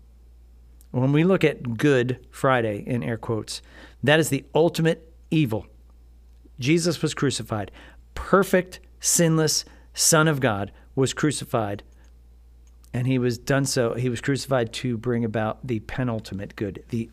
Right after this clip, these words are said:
ultimate, ultimate good. So first thing, seek to understand the biblical worldview. That's step one to how we process all of this stuff. Don't try and, and figure it out without knowing what the Bible says from cover to cover.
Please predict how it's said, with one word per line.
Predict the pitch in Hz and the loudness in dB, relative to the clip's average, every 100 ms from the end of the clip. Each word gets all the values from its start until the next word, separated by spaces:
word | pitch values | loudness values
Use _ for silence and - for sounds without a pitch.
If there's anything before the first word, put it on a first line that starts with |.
| - | -4
ultimate, | 123 - 120 - | -2 -2 -6 -4
ultimate | 147 - 113 110 - - - | -6 -4 -6 -8 -12 -20 -20
good. | - - - - - - - | -12 -12 -12 -20 -20 -20 -2
So | 151 | 2
first | 165 190 | 4 4
thing, | 156 127 - - - | 2 0 -4 -20 -18
seek | - - 196 190 | -2 4 4 2
to | - 180 | 0 0
understand | 160 147 151 135 | 0 2 2 2
the | 123 | 2
biblical | 123 117 - 117 | 0 0 -2 0
worldview. | 120 113 120 113 | 0 0 0 0
That's | 104 151 | 2 0
step | - - 170 - | 2 2 2 2
one | 143 110 | 2 2
to | 110 | -2
how | 127 | -2
we | 117 | -2
process | 113 123 110 - 127 - | -2 -4 -4 -6 -8 -8
all | 123 110 | -6 -6
of | 107 | -6
this | 113 | -8
stuff. | - 120 - - | -6 -10 -10 -2
Don't | 156 175 | 2 2
try | - 175 180 185 | 4 6 6 6
and, | 175 - 143 143 | 4 2 0 0
and | 143 131 | -2 0
figure | 160 160 170 | 0 4 4
it | |
out | 143 135 131 | 4 4 0
without | 127 131 143 - | 0 2 2 0
knowing | 143 135 143 139 131 123 | -2 0 2 2 0 0
what | 127 120 - | -2 -2 -4
the | |
Bible | 117 120 117 117 117 | -4 -2 0 0 -2
says | - 117 104 101 98 - - - | -2 -4 -4 -6 -8 -12 -16 -20
from | - 113 | -6 -6
cover | - 117 110 | -2 -2 -2
to | |
cover. | 110 101 - | -6 -8 -12